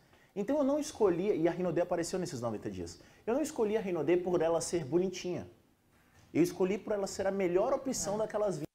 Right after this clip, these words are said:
que eu tinha estudado. E realmente ela era a melhor opção, por alguns fatores que a gente vai decorrer aqui da nossa palestra de hoje. Mas eu comecei a entender que às vezes a gente fica preocupado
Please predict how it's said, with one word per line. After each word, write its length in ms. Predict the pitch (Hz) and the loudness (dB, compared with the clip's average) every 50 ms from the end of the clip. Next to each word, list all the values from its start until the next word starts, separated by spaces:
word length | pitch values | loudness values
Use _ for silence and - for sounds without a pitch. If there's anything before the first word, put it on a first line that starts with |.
| _ - | _ -10
que 40 | 180 | -10
eu 40 | 180 | -8
tinha 100 | 180 180 | -8 -8
estudado. 460 | - - 196 185 196 175 160 156 151 - _ _ _ _ _ _ _ _ _ _ _ _ - - - | -10 -10 -8 -2 -2 -2 -2 -2 -8 -14 _ _ _ _ _ _ _ _ _ _ _ _ -18 -4 2
E 80 | 151 | 2
realmente 420 | 170 202 226 240 214 247 262 - - | 2 2 2 0 0 -2 -2 -2 2
ela 140 | 185 156 156 | 4 4 6
era 120 | 139 139 | 6 4
a 20 | 139 | 2
melhor 240 | 135 127 131 123 120 | 2 2 2 0 0
opção, 320 | 117 - - - 123 131 | -2 -6 -6 -6 -6 -6
por 120 | - 233 | -4 -2
alguns 360 | 254 269 240 202 240 233 226 - | -2 -2 -2 -2 -6 -6 -4 -4
fatores 400 | 240 233 - 202 196 196 202 - | -4 -2 2 2 2 2 2 -2
que 80 | 202 | -4
a 20 | 202 | -4
gente 180 | 196 185 - 185 | -4 -4 -4 0
vai 220 | 180 - - - - - - - - _ | 0 0 0 -2 -6 -16 -20 -20 -20 _
decorrer 460 | - 139 165 170 170 185 165 170 170 160 | 0 2 2 2 2 -2 -2 0 -2 -2
aqui 160 | 165 - 170 | -2 -4 -4
da 100 | 151 175 | -4 -2
nossa 280 | 160 151 151 - 170 | -4 -4 -6 -6 -6
palestra 360 | 156 165 151 139 135 - - 147 | -6 -2 -2 -2 -2 -2 -4 -4
de 120 | 143 165 | -2 0
hoje. 280 | 143 104 95 - - - - - - - - - | -2 -2 -2 -4 -12 -18 -20 -20 -20 -20 -20 -8
Mas 380 | - 214 233 247 240 - - - - | -4 -2 -2 -2 -2 -4 -6 -6 -2
eu 100 | 226 277 | -2 -2
comecei 420 | - - 294 240 240 - - 214 | -2 -2 -2 -2 -2 -2 -2 -4
a 40 | 208 | -4
entender 640 | 190 - 143 117 107 117 151 175 156 120 - - - - - - _ _ | -4 -4 -4 -4 0 2 2 2 2 -2 -4 -12 -20 -20 -20 -20 _ _
que 140 | - - 196 | -4 -2 0
às 120 | 185 156 | 0 0
vezes 140 | 185 208 214 | 0 0 0
a 60 | 208 | 0
gente 200 | 196 202 190 - | -2 -2 -4 -6
fica 200 | - 196 - 202 | -8 -6 -6 -6
preocupado 1080 | 180 - - 208 233 240 - - 220 - - - - 165 156 160 165 165 202 247 294 | -6 -4 -2 -2 -2 -2 -2 -6 -6 -6 -6 -2 0 2 2 2 2 0 -4 -6 -6